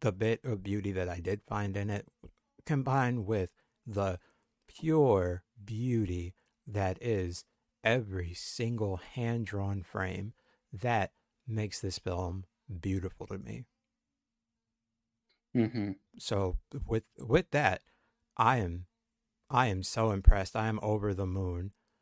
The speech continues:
Speaker 1: I'm over the moon with the range of emotion that even if I don't understand completely from all sides, which how could I? I haven't been in every single situation.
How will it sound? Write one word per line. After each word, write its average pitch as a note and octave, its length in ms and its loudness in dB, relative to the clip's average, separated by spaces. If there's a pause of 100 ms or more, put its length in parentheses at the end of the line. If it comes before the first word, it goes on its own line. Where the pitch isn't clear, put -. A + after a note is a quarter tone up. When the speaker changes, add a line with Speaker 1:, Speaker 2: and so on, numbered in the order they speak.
(460)
Speaker 1:
I'm A2 220 0
over A#2 240 2
the G2+ 120 -2
moon G2 280 -2
with F#2 160 -6
the F#2+ 140 -2
range G2+ 680 -4
of G#2 300 -2 (120)
emotion F#2+ 840 -4 (420)
that F#2+ 340 0 (260)
even C3 340 -2
if A#2+ 260 -6
I G#2+ 200 0
don't G#2+ 240 -2
understand F#2+ 840 -4 (340)
completely C3 680 -4 (440)
from C3 400 4 (180)
all A#2 200 4
sides, B2 480 -2
which G#2+ 280 -2 (280)
how A2+ 220 2
could A#2 260 -2
I? F2+ 360 0
I G2+ 140 0
haven't G#2+ 320 -2
been G2 180 -2
in F#2 100 -2
every F#2 200 -4
single F2+ 300 -8
situation. G2 800 -6